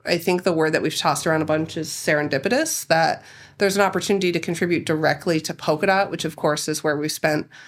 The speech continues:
the better part of the last four and a half years. And so we've basically already built this agency. We're just starting to figure out how we wanna grow,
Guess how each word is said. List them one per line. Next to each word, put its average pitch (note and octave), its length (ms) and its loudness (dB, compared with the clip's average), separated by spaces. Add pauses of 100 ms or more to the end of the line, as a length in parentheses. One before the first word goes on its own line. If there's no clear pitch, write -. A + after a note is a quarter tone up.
(180)
the F#3+ 80 2
better E3+ 260 4
part E3+ 260 2
of E3 80 -2
the D#3+ 80 -2
last D3+ 340 0
four E3 160 0
and D#3+ 80 2
a D#3 40 -6
half E3 240 -4
years. E3+ 440 0 (440)
And E3+ 360 2
so E3 680 0 (160)
we've F3+ 480 0
basically F#3+ 500 2
already F#3+ 320 2
built F3+ 280 0
this E3+ 180 -2
agency. D#3+ 800 0 (100)
We're E3 300 -2
just F3+ 380 0
starting E3 460 2
to D#3+ 180 -2
figure E3 320 0
out D#3 140 2
how E3 200 2
we D#3+ 80 0
wanna D#3+ 240 0
grow, D#3+ 560 2